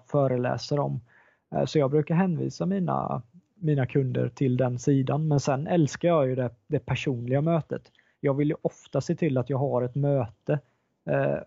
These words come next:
och tar e-, jag, jag anpassar ju mina föreläsningar. Jag kör ju nästan aldrig samma.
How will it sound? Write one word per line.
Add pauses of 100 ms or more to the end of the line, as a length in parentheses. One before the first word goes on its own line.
(120)
och
tar
e-,
jag,
jag
anpassar
ju
mina
föreläsningar.
Jag
kör
ju
nästan
aldrig
samma.